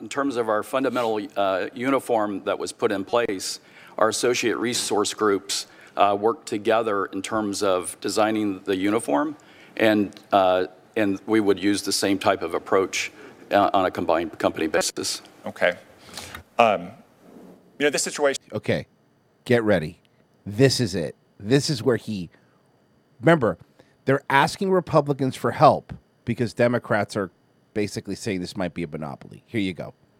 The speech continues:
Speaker 2: Reminds me a little bit of the situation big tech companies have found themselves in in recent years. They've come to Washington because they fear regulation from our Democratic friends or action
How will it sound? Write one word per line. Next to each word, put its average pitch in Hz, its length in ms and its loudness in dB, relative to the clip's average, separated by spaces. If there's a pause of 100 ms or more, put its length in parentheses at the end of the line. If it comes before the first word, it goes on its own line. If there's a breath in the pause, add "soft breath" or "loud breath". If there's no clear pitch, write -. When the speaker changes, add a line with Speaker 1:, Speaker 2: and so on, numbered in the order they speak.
(180)
Speaker 2:
Reminds 110 360 -4
me 110 60 -6
a 95 80 0
little 107 300 -2
bit 104 420 -2 (100)
of 98 340 0
the 95 60 -8
situation 101 680 -4
big 101 220 -4
tech - 200 -2
companies 117 400 -4
have 113 100 -6
found 117 260 -4
themselves 113 400 -2
in 120 160 0
in 113 80 -2
recent 120 320 -4
years. 117 460 -2 (420 loud breath)
They've 107 140 -2
come 117 200 0
to 107 80 2
Washington 107 640 -2
because 101 460 -2
they 98 160 -2
fear 110 320 -2
regulation 107 760 -2
from 104 160 -6
our 98 120 0
Democratic 104 560 -2
friends 110 540 -2
or 90 120 -2
action 104 480 -2